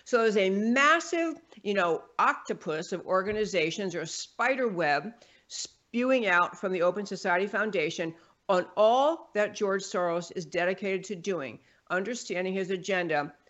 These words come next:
helps you understand so much of what we see. George Soros simply hates America.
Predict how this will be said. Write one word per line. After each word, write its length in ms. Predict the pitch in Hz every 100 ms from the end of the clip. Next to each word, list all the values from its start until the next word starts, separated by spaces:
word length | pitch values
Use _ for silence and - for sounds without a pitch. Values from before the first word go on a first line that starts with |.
| _
helps 300 | - 202 202
you 80 | -
understand 560 | - 185 185 - 160 147
so 220 | - 175
much 280 | 170 175 -
of 60 |
what 100 | 180
we 120 | - 175
see. 360 | - 151 - _ _
George 280 | - 175 202
Soros 600 | - 311 185 123 156 - - _ _ _ _ _ _ _ _ _ _ _ _ _ _
simply 720 | - - 226 226 247 247 240 - _
hates 800 | - 175 185 240 240 220 - - - _ -
America. 640 | 226 180 143 147 131 208